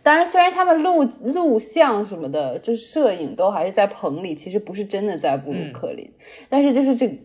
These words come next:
Speaker 1: 整个故事它
Speaker 2: 发生在，
Speaker 1: suppose 是发生在，
Speaker 2: 嗯。
Speaker 1: 就是布鲁克林的一个区叫威廉斯伯格，Williamsburg。
Speaker 2: 嗯。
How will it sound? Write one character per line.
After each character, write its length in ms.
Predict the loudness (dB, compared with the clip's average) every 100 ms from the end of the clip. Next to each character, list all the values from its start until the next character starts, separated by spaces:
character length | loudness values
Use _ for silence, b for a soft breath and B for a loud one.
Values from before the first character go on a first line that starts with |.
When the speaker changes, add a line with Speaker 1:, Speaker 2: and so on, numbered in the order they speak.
| _
Speaker 1:
整 180 | -4 -2
个 140 | -2
故 240 | 2 2 4
事 140 | -2
它 240 | -2 -2
Speaker 2:
发 100 | 0
生 260 | -2 -6 -10
在， 220 | -2 -2
Speaker 1:
suppose 340 | 4 2 2 -6
是 120 | -2
发 280 | 2 2 2
生 280 | 0 -2
在， 400 | 2 4 4 2 -6
Speaker 2:
嗯。 80 | -14
Speaker 1:
就 140 | -2 -2
是 340 | -2 0 0 -2 B B _
布 100 | 4
鲁 140 | 6
克 160 | 2 -2
林 160 | -2 -2
的 60 |
一 80 | -2
个 120 | -4
区 460 | -4 -6 -2 0 2
叫 300 | 4 6 4
威 260 | 6 6
廉 340 | 8 6 4 -2
斯 280 | -10 -6 -8 -8 _
伯 200 | -4 -2
格， 360 | -2 -4 -4 -6 4
Williamsburg。 680 | 6 6 4 0 -10 -10 -6
Speaker 2:
嗯。 320 | -6 -8 -12